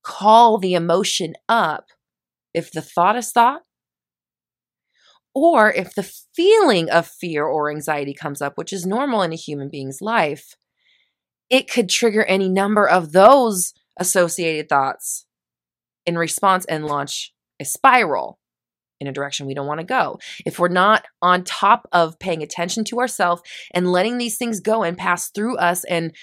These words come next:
<sighs> "Ah, it's okay, everything's fine, it's all working out, I'm gonna allow my feelings, I'm gonna be okay, this is okay, it's okay to feel like this." And then moving on, moving through it, if we're letting them build up, then not only are they going to explode out in some way or form or another,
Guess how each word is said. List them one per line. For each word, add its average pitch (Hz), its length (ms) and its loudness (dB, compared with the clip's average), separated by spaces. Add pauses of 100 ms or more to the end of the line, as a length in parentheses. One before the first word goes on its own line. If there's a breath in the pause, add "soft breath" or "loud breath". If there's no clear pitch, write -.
(340 loud breath)
<sighs> - 420 -20
"Ah, 220 1080 -6
it's 190 120 -12
okay, 202 280 -10
everything's 190 380 -12
fine, 202 160 -12
it's 170 140 -18
all 139 120 -16
working 147 240 -14
out, 196 100 -10
I'm 170 100 -10
gonna 143 160 -12
allow 135 160 -12
my 139 120 -10
feelings, 202 400 -10 (260 loud breath)
I'm 160 80 -14
gonna 156 160 -6
be 147 160 -8
okay, 143 240 -10
this 175 220 -12
is 151 80 -10
okay, 165 240 -10
it's 165 100 -14
okay 147 220 -16
to - 80 -18
feel 220 260 -10
like - 220 -14
this." - 340 -18 (680 loud breath)
And 151 100 -6
then 151 200 -4
moving 160 340 -4
on, 175 320 2
moving 156 240 -6
through 226 320 -2
it, 147 240 0 (220 loud breath)
if - 160 -8
we're 160 100 0
letting 165 320 0
them 190 220 -2
build 202 280 0
up, 269 300 2 (760)
then 147 380 -6
not 147 240 -4
only 175 280 -2
are 165 140 0
they 170 160 2
going 165 280 -2
to 156 260 -6
explode 151 460 -2
out 165 200 -2
in 170 120 -10
some 160 260 -4
way 165 160 -4
or 160 80 -4
form 156 640 -6
or 156 160 0
another, 165 520 -2